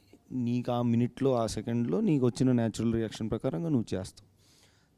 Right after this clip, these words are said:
తర్వాత ఎప్పుడో మనం అది చూసి, అంటే సంబంధం లేకుండా, అంటే పక్కన ఎప్పుడో చూసి "ఇదేంటి అలా ఇలా చేశారు, ఇలా ఇలా చేశారు" అని it's easy to say. But ఆ సిచ్యువేషన్లో you are also in front of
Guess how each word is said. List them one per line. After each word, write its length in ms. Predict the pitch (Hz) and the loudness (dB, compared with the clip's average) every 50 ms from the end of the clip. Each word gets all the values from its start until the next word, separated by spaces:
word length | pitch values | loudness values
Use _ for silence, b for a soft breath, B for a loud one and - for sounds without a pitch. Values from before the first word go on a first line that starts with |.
| _ _ _ - | _ _ _ -18
తర్వాత 400 | 87 90 98 107 127 147 156 - | -14 -8 -4 2 2 2 4 4
ఎప్పుడో 380 | 156 151 - - 143 143 147 147 | 4 4 6 6 10 10 10 10
మనం 440 | 147 143 135 135 135 135 135 135 131 | 10 6 6 6 6 4 4 4 4
అది 200 | 131 127 120 123 | 2 2 0 0
చూసి, 720 | 113 - 127 127 135 135 - - 147 147 143 139 135 123 | -2 -2 0 0 0 0 0 2 4 4 4 4 4 2
అంటే 240 | 113 120 113 113 104 | 0 -4 -4 -6 -6
సంబంధం 380 | - - 104 104 110 113 107 107 | -2 -2 0 0 2 0 2 2
లేకుండా, 440 | 104 104 101 95 - 101 101 95 95 | 2 0 0 -2 -4 -8 -10 -10 -12
అంటే 160 | 98 101 - - - - | -14 -14 -16 -12 -4 -4
పక్కన 240 | 98 - - 107 107 | -4 -2 -2 -4 -4
ఎప్పుడో 240 | 95 - - 110 110 - | -2 -2 -2 -2 -2 -2
చూసి 280 | 113 110 117 - - 156 | -4 -6 -4 -4 -4 -4
"ఇదేంటి 460 | 156 143 120 135 135 135 131 127 135 | -2 -2 -2 -2 -2 -4 -4 -4 -4
అలా 200 | 127 120 120 120 | -4 -4 -4 -4
ఇలా 120 | 127 120 120 | -4 -6 -4
చేశారు, 340 | 113 120 117 - - 113 | -4 -4 -4 -2 -2 -2
ఇలా 160 | 113 110 113 113 | -2 0 0 2
ఇలా 120 | 113 117 | 2 2
చేశారు" 360 | 113 113 113 110 - 120 117 | 2 0 -2 -2 -2 -6 -8
అని 240 | 120 - 160 165 147 | -6 -6 -4 -4 -4
it's 220 | - - 139 135 | -4 -2 -2 0
easy 260 | 135 135 143 - - 139 | 0 0 -2 -2 -2 -4
to 100 | 123 - | -4 -4
say. 280 | - 113 107 90 95 - _ B B B B B B B B B B - | -6 -6 -6 -6 -8 -12 _ B B B B B B B B B B -10
But 120 | 131 131 - | -8 -6 -6
ఆ 140 | 101 107 107 | -4 -4 -4
సిచ్యువేషన్లో 840 | 110 135 131 - 151 156 156 147 - 156 156 156 156 165 170 175 160 | -4 -4 -2 0 2 2 2 0 -2 -4 -4 -2 -2 0 0 0 0
you 120 | 131 110 | -2 -4
are 140 | 113 117 123 | -6 -6 -6
also 240 | 135 131 127 - 147 | -8 -8 -8 -8 -8
in 140 | 139 135 123 | -8 -8 -8
front 220 | - 123 120 120 | -8 -8 -8 -8
of 140 | - 120 117 | -6 -8 -10